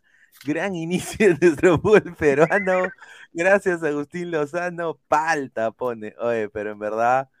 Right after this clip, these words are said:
mira, esa, los videos que han, que han hecho, todo, ha sido bien, puta, bien chévere, pero, a ver, el,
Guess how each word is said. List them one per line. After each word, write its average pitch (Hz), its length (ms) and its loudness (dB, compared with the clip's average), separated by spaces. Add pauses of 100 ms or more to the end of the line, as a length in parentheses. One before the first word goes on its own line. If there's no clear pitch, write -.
(680)
mira, 131 460 -4
esa, 139 800 -2
los 131 180 -4
videos 147 400 -6
que 151 140 -8
han, 156 180 -10
que 156 120 -12
han 147 120 -14
hecho, 143 560 -10
todo, 135 420 -6 (560)
ha 131 140 -10
sido 147 240 -10
bien, 143 500 -12 (340)
puta, 120 200 -20
bien 135 240 -16
chévere, 135 420 -12
pero, 101 960 -12
a 107 100 -10
ver, 101 160 -10
el, 98 340 -16